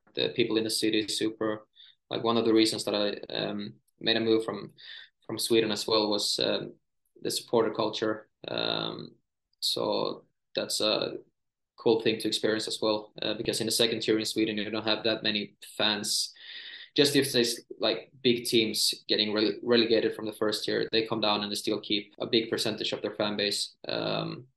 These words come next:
but playing in the first, first tier here in Ireland with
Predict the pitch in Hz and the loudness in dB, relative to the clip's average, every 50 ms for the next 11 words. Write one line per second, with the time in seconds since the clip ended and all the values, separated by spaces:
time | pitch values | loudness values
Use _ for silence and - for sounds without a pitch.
0 | _ _ - - - _ _ - 113 - - 117 113 113 110 107 101 - - 113 | _ _ -20 -20 -20 _ _ -8 -6 0 2 4 4 4 2 0 -4 2 4 4
1 | 113 110 - - - - - _ - 113 113 110 - - 110 107 110 113 110 107 | 4 4 2 -2 -6 -8 -10 _ 2 2 2 4 2 0 0 4 4 4 4 4
2 | 104 107 107 104 104 101 101 101 104 101 | 2 0 0 0 -2 -4 -4 -4 -6 -6